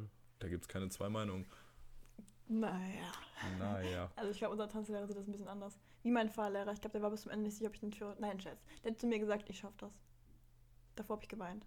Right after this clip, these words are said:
Speaker 2: <laughs> Der hat das wieder gesagt. <laughs> Ja.
Speaker 1: Ja, okay, das erklärt
Speaker 2: Okay.
Speaker 1: einiges.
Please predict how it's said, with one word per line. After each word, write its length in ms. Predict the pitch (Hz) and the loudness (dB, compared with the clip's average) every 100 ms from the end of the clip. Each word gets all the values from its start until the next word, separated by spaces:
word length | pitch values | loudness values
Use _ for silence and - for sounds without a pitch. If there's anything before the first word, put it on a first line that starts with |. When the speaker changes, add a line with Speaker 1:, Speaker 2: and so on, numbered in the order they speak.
| - - | 0 4
Speaker 2:
<laughs> 600 | 277 262 - - 110 - | 4 4 0 0 2 10
Der 80 | 285 | 12
hat 80 | - | 12
das 120 | 127 | 12
wieder 300 | 320 - 370 | 12 12 12
gesagt. 560 | 330 381 392 539 - - - - 554 | 12 12 12 12 10 -2 -10 8 12
<laughs> 520 | 508 679 - 906 960 480 - 494 - 906 880 622 480 | 12 12 12 12 12 12 12 6 8 8 8 8 4
Ja. 200 | - - - | 0 -2 0
Speaker 1:
Ja, 140 | - | 0
okay, 180 | - 95 87 | 0 0 0
das 100 | 98 | 0
erklärt 280 | 117 120 587 | 2 6 6
Speaker 2:
Okay. 120 | - | 6
Speaker 1:
einiges. 220 | 92 | 4